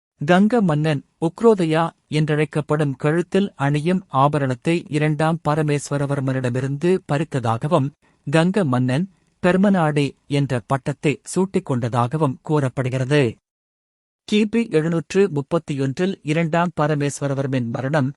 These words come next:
பல்லவ வரலாற்றில் ஒரு இருண்ட அத்தியாயத்திற்கு வழிவகுத்தது. சிம்மவிஷ்ணுவால் நிறுவப்பட்ட பல்லவ பேரரசின் நேரடி வம்சாவளி இத்துடன் முடிவுக்கு வந்தது. மன்னன் இரண்டாம்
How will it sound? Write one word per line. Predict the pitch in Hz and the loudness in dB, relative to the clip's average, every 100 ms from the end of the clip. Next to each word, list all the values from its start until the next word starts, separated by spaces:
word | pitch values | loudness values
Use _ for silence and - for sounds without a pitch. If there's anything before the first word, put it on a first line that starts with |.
| _ _ _ | _ _ _
பல்லவ | - 170 208 226 208 | 0 2 2 0 0
வரலாற்றில் | 147 131 127 127 175 190 - | -2 0 -2 -2 -4 -6 -4
ஒரு | 160 160 | -2 -2
இருண்ட | 135 147 151 175 156 131 | -2 -2 0 -2 -2 -2
அத்தியாயத்திற்கு | 127 139 151 127 117 127 - 180 120 - | -2 0 0 0 -2 -6 -2 0 0 -2
வழிவகுத்தது. | 156 151 131 123 120 131 151 127 101 _ _ _ _ _ _ _ _ - | -2 0 -2 -4 -4 2 4 4 -2 _ _ _ _ _ _ _ _ -4
சிம்மவிஷ்ணுவால் | - 208 240 208 - 196 185 190 | 2 4 4 2 0 0 2 0
நிறுவப்பட்ட | 139 147 143 - 139 - 185 190 | 0 0 0 -2 -4 0 0 0
பல்லவ | - 151 190 202 | -2 0 0 -2
பேரரசின் | - 131 127 - 151 127 | -2 -2 -2 0 -2 -2
நேரடி | - 143 190 202 185 | 0 2 4 4 2
வம்சாவளி | 127 127 - 131 143 165 123 | 2 0 0 0 2 0 0
இத்துடன் | 147 139 143 147 131 | -4 0 0 0 0
முடிவுக்கு | 143 156 156 131 143 | 0 0 0 0 -2
வந்தது. | 127 123 127 147 127 - _ _ _ _ _ _ _ _ | 0 0 2 2 2 -2 _ _ _ _ _ _ _ _
மன்னன் | - 156 190 220 226 | 0 4 6 4 2
இரண்டாம் | 151 156 175 170 175 | 0 0 0 0 0